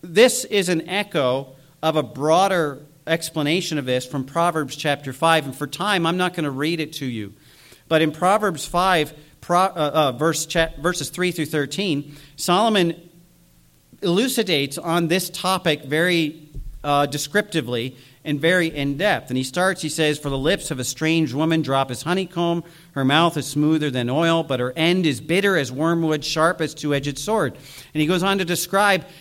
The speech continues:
how giving in to what he calls the strange woman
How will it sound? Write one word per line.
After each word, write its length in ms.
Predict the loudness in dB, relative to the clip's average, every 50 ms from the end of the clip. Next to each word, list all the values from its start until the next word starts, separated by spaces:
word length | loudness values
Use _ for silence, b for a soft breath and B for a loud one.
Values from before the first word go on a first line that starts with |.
| B B -2
how 500 | 2 4 6 6 6 4 2 0 -4 B B B B B B -10
giving 420 | -2 2 2 4 4 4 2 2
in 200 | 4 4 2 2 0
to 120 | 0 0
what 160 | 0 0 0
he 180 | 0 -2 -4 -6
calls 360 | -4 0 2 2 2 2 -2
the 100 | -6 -8
strange 680 | -8 -8 -10 -10 -4 -2 0 2 2 2 2 0 -2 -2
woman 560 | 0 0 0 2 0 -2 -2 -4 -6 -8 -8